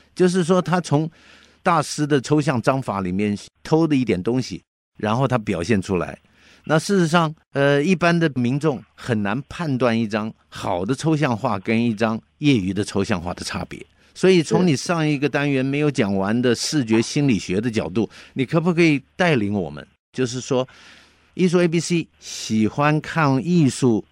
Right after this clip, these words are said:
看绘画的朋友，面对抽象绘画的时候，我们应该做些什么功课？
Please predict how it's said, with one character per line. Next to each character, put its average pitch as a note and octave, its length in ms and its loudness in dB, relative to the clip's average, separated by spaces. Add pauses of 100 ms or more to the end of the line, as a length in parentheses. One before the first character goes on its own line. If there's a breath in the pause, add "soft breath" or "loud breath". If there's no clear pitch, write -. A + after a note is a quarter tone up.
(100)
看 C#3 240 -4
绘 D3 220 -2
画 B2+ 220 -4
的 G2+ 240 -4 (120)
朋 G#2+ 200 -2
友， G#2 180 -4 (460 soft breath)
面 F3+ 340 4
对 D#3 220 6
抽 F#3 280 2
象 E3+ 220 2
绘 C#3 140 2
画 A#2 200 -2
的 F#2+ 120 -4
时 E2+ 180 -10
候， E2 180 -8 (360)
我 C3 100 0
们 E3 100 2
应 F#3+ 140 4
该 F3+ 220 0 (100)
做 F3 160 2
些 E3 160 2
什 - 100 -4
么 A2+ 120 0
功 D#3 240 2
课？ - 240 -4